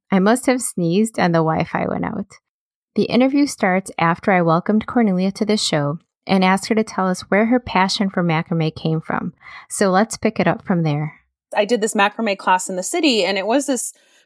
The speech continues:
Speaker 2: missing piece 'cause I had loved doing, I loved being creative, and I loved doing these artisan markets. And when I say doing the artisan markets, there's these big, like the Renegade in Chicago, or there's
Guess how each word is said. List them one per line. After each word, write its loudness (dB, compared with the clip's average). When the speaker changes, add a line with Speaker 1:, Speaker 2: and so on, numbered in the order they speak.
Speaker 2:
missing 2
piece -4
'cause -6
I 4
had 2
loved 0
doing, -4
I 2
loved 0
being -4
creative, 0
and -4
I -4
loved -2
doing -2
these -2
artisan 0
markets. -2
And -10
when -6
I -8
say -6
doing -4
the -4
artisan -2
markets, -6
there's -12
these -6
big, 0
like 0
the 2
Renegade 2
in -4
Chicago, 2
or 2
there's -2